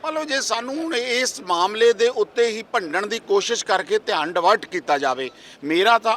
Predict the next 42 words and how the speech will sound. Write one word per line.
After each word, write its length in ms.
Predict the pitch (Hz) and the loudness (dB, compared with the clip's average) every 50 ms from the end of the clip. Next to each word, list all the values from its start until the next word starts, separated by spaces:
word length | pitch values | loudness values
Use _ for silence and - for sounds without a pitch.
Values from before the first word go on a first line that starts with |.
| - - 160 | 0 0 -2
ਅੱਜ 120 | 156 151 | -2 -2
ਦਾ 180 | 160 165 185 175 | 0 0 0 0
ਸਿਰਫ 240 | - - 185 175 160 | 0 -4 -8 -8 -8
ਮਕਸਦ 520 | 160 139 131 127 127 - - 170 160 151 | -8 -6 -6 -6 -6 -6 -8 -8 -8 -8
ਕਹਿਣ 340 | - - - 135 139 147 156 | -8 -6 -4 -2 -2 -2 -2
ਦਾ 140 | 165 170 170 - - | -4 -4 -4 -6 -6
ਇਹੀ 340 | 143 143 135 156 175 147 117 | -8 -8 -8 -6 -6 -6 -6
ਹੈ 140 | 95 98 - - - - - - - - - - - | -6 -8 -12 -18 -20 -20 -20 -20 -20 -20 -14 -10 -8
ਕਿ 80 | 185 | -8
ਸਪੀਕਰ 360 | 170 - - 165 156 - 170 | -8 -8 -10 -10 -8 -6 -8
ਸਾਹਿਬ 380 | 156 - 160 165 165 175 170 143 | -6 -4 0 0 0 0 -2 -4
ਦੋ 160 | 139 147 151 | -4 -4 -4
ਸਾਲ 400 | 147 - 151 147 147 147 147 151 - - - - - - - - - - 135 131 123 | -4 -2 0 0 0 0 -2 -8 -10 -16 -20 -20 -20 -20 -20 -20 -20 -20 -18 -12 -8
ਹਾਲੇ 200 | 131 135 139 147 | -8 -6 -4 -4
ਬਕਾਇਆ 460 | 143 131 131 - 123 117 120 127 135 139 | -4 -6 -6 -6 -4 -2 -2 -2 -2 -2
ਨੇ 100 | 147 156 | -4 -8
ਇਸ 300 | 185 185 165 165 156 - | -8 -8 -8 -8 -8 -10
ਪੰਜਾਬ 360 | - 143 127 123 117 113 117 | -10 -8 -6 -6 -6 -6 -8
ਦੀ 80 | 151 | -10
ਵਿਧਾਨ 240 | 156 156 147 131 113 | -8 -6 -6 -6 -6
ਸਭਾ 300 | 101 - - 104 107 110 | -8 -12 -16 -12 -12 -12
ਦੇ। 140 | 98 95 80 - - - - - - - - - - - - - - | -14 -14 -18 -20 -20 -20 -20 -20 -20 -20 -20 -20 -20 -20 -18 -10 -6
ਕੋਈ 200 | 277 330 311 269 | -4 -2 0 2
ਇਸ 340 | 220 214 233 269 277 247 | 4 4 4 2 0 -2
ਤਰੀਕੇ 560 | - - 226 202 196 196 190 - - 220 226 220 | -4 -2 0 0 0 -2 -2 0 2 4 4 2
ਦੀ 180 | 185 226 233 | 2 -2 -6
ਮਿਸਾਲ 540 | 202 196 175 - - 135 135 147 175 208 226 | -6 -6 -6 -6 -4 -2 0 0 2 0 -2
ਪੰਜਾਬ 500 | - - 190 170 156 151 147 156 165 165 | -4 -8 -6 -2 0 2 2 2 0 -2
ਦੀ 120 | 175 185 | -4 -6
ਵਿਧਾਨ 320 | 170 160 131 120 131 156 170 | -6 -4 -4 -2 -2 -2 -4
ਸਭਾ 320 | 160 - 156 147 156 160 | -6 -8 -6 -4 -4 -4
ਦੇ 160 | 147 151 151 | -2 -4 -4
ਅੰਦਰ 200 | 147 143 139 143 | -4 -4 -6 -8
ਪੈਦਾ 320 | 135 - 131 127 120 127 127 | -6 -4 -4 -4 -2 -2 -4
ਕਰੋ। 220 | - 147 160 240 | -4 -2 -2 0
ਮੈਂ, 180 | 277 277 269 247 | 2 2 0 0
ਮੈਂ 320 | 202 185 196 208 233 254 | 0 2 2 4 4 4
ਆਪਣਿਆਂ 400 | 247 214 185 - - 240 285 294 | 4 2 2 2 2 2 2 2
ਨੂੰ 100 | 294 285 | 2 0
ਵੀ 80 | 262 220 | 0 -2
ਕਹਿਣਾ 200 | 190 170 156 139 | -2 -2 -2 -2
ਚਾਹਾਂਗਾ, 360 | 131 123 101 95 87 78 | -4 -6 -8 -10 -12 -18